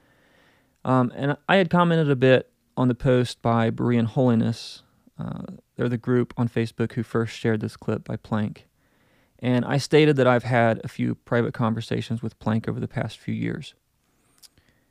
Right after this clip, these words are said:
And I only shared that to point out that I think he's a kind and compassionate man.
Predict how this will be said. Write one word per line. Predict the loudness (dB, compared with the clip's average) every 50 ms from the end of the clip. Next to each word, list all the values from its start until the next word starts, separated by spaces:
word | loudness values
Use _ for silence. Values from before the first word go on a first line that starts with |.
| _ _ _ _ _ -4
And | 0 2 4 4 4 4 2 0 -2 -6 _ _ _ _ _ _ 2
I | 4 4 4
only | 4 2 2 4 2 2
shared | 0 0 0 2 2 2 2 2
that | 2 2 2 0 -4 -8 _ _ _ _ _
to | -14
point | -12 -4 -2 0 2 2
out | 2 2 0 0 0
that | 0 0 0 0 -2 _ _ _ _ _ -4
I | -4 -4
think | -2 -2 -2 -2 -2 -4
he's | -6 -8 -8 -8
a |
kind | -10 -8 -6 -4 -2 -2 -2 -2 -2 -4 -6 -8 _ _ _ _ _ _
and | -12 -10 -8
compassionate | -8 -10 -8 -6 -8 -8 -8 -8 -10 -10 -8 -6
man. | -4 -4 -4 -4 -4 -6 -8